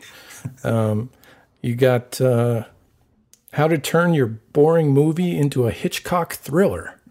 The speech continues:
Speaker 1: Ah, yes.
Speaker 2: Now that sounds like fun.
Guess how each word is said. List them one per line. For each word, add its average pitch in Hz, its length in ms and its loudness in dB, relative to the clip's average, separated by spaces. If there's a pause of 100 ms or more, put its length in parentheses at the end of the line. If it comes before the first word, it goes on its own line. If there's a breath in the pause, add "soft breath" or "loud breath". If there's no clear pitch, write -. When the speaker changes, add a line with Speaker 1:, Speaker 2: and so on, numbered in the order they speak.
(240 loud breath)
Speaker 1:
Ah, 104 240 -4
yes. 82 560 -10 (840)
Speaker 2:
Now 117 200 -2
that 139 240 0
sounds 101 340 -2
like 87 200 -10
fun. - 360 -16